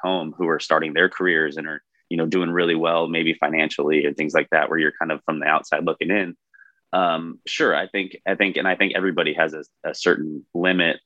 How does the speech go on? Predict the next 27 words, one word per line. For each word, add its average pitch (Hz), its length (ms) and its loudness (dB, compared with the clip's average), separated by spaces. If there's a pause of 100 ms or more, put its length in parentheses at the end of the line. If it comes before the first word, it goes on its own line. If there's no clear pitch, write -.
to 85 160 0
where 78 520 2 (360)
that - 300 2
thought 82 280 0
starts 87 280 -4
to - 60 -14
creep 87 320 0
in. 90 260 0 (460)
And, 92 460 0
um, 78 540 0
you 104 100 0
know, 101 160 4
yeah, 117 160 2
honestly, 85 400 -2
that 85 220 0
thought 85 280 -2
did 90 220 -8
kind 76 160 -8
of 76 80 -8
creep 80 300 2
in 76 220 2
maybe 78 280 2
once 80 320 0
or - 20 -8
twice 80 400 0
over 78 180 0
my 76 160 -4